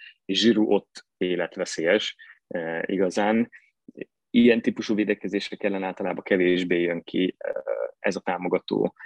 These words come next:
ez a támogató mozgás, hogy középen, eh, visszalépésekből ugye leosztogassa a, a, akár a Rabiot, akár a, a, a, a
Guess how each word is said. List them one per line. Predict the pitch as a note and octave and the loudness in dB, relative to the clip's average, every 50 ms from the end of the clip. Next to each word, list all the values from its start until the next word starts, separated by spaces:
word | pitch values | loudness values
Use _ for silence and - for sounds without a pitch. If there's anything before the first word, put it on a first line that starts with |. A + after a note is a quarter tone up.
| - _ | -12 _
ez | - - F2+ | -2 -2 0
a | G2 | 0
támogató | - - G2 F#2 F2+ F2+ F2 F#2+ F#2 - G2+ | 2 2 2 2 2 2 2 2 2 4 2
mozgás, | F#2+ F2+ F2+ F2+ F#2+ G2 F#2+ F#2 | 4 4 4 4 4 2 2 2
hogy | - F#2+ - | 0 -2 0
középen, | - G2 E2 F#2 F2+ F2 E2+ - F#2+ F2+ F2+ F#2 - _ _ | 0 0 2 2 0 0 0 -2 -2 -2 -2 -4 -6 _ _
eh, | - - F#2 F2+ F#2 F2+ F2 F2 - - - - - - - - | -10 -8 -4 -4 -2 -2 -2 -4 -4 -8 -10 -10 -12 -12 -4 0
visszalépésekből | - A2 - - G2 F#2 F#2 - - F#2+ F#2 - - F#2 E2+ D#2 D#2 G2+ F#2 | 0 0 2 2 0 2 2 2 2 2 2 4 2 2 0 2 2 4 4
ugye | F#2+ F#2 F#2 | 6 6 6
leosztogassa | F#2 F2 F2 F2+ - - - F#2+ F2 F#2 F#2 - - - G2 G2 G2+ G2+ - - - - - _ _ _ | 4 4 2 0 0 0 0 2 2 2 0 0 -2 0 2 2 2 0 0 -6 -20 -20 -20 _ _ _
a, | - - | -4 -2
a, | F2+ - - - F#2+ - | -2 0 0 0 0 0
akár | - - - - G2 F#2 | -2 -4 -2 -2 0 2
a | F2+ | 2
Rabiot, | F#2 F#2+ F#2+ F#2+ G2+ G2+ F#2+ F#2 - | 2 2 2 4 4 4 4 2 0
akár | F#2 - - F#2+ F2 F2+ | -2 -2 -2 -2 0 0
a, | F2 F2 E2+ F2 F#2 - _ _ - - _ _ | 0 -2 -2 -6 -6 -8 _ _ -20 -20 _ _
a, | - F2+ F2 E2+ E2+ F2+ - - | -6 -6 -4 -4 -4 -4 -6 -4
a, | - - E2 F2 F2 E2+ - - | -4 -4 -2 -2 -4 -4 -4 -6
a | F2 | -6